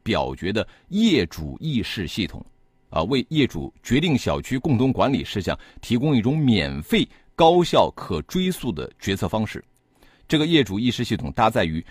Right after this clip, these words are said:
南京房产微政务公众号，由南京市房产局建设并维护，向南京市的全体业主提供免费的公共服务平台。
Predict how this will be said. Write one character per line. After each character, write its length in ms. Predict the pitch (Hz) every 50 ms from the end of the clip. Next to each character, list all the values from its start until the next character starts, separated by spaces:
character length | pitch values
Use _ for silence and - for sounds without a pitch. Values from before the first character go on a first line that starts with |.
| - - -
南 200 | 101 107 120 139
京 240 | 123 143 147 147
房 280 | 139 - - 113 127 139
产 200 | - - 82 69 - -
微 180 | 143 175 190 185
政 180 | - 214 165 131
务 160 | 107 85 64 -
公 160 | - 131 143
众 160 | 131 135 104
号， 180 | 92 - - - - _ _ _ _ _ _
由 220 | 95 113 135 151 - _ _ - _ _ _ _
南 220 | _ 95 107 120 156
京 160 | 147 165 165
市 160 | - - 117
房 180 | - 117 127 127
产 160 | 117 76 73
局 160 | - - 98
建 220 | - - 156 98
设 160 | 85 - 95 78
并 180 | - 98 82
维 140 | 69 64 71
护， 240 | - - 123 - - _ _ _ _ _
向 320 | - - - 147 120 95 - - _ _ _ _
南 260 | _ 101 104 117 160 170
京 220 | - 170 175 175
市 180 | - - 123 101
的 140 | 87 80
全 300 | 78 - - 113 147 180
体 160 | - - - 87
业 100 | 90 87
主 180 | 82 60 60 -
提 180 | - - 113 107
供 160 | 120 139 127
免 400 | 123 131 127 117 95 80 78 85
费 180 | - - 214
的 140 | 160 87 76
公 220 | - - 127 131 123
共 160 | 113 90 67
服 180 | - - 78
务 40 | 73 69
平 180 | - 67 64
台。 80 | -